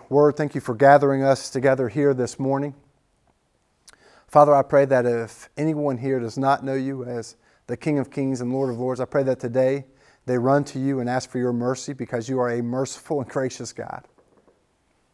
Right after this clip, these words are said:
And then, Father, I pray for those of us who know you as Lord, I pray that we live in light of your promised return.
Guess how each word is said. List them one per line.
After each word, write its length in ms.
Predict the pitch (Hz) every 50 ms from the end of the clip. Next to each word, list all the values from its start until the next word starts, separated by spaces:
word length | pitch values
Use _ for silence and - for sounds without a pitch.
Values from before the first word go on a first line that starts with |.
| _ _ _ _ -
And 100 | 120 143
then, 80 | 156 151
Father, 260 | - 156 151 143 135
I 60 | 127
pray 380 | 123 - - - 151 151 151 143
for 360 | - - - 139 127 123 117 - _ _ _ _ _ -
those 240 | 147 151 147 139 143
of 80 | 139 139
us 120 | 127 -
who 120 | - 139
know 160 | 131 135 143 156
you 200 | 160 156 147 135
as 160 | 127 120 -
Lord, 200 | 135 131 127 123
I 60 | 120
pray 180 | - - 151 151
that 160 | 156 147 131
we 100 | 135 131
live 440 | 131 135 143 147 151 156 156 143 139
in 260 | 131 131 131 127 127
light 260 | 131 135 135 131 131
of 80 | 123 127
your 80 | 127
promised 500 | - - - 131 127 127 127 120 - -
return. 440 | 123 110 - - 117 113 113 120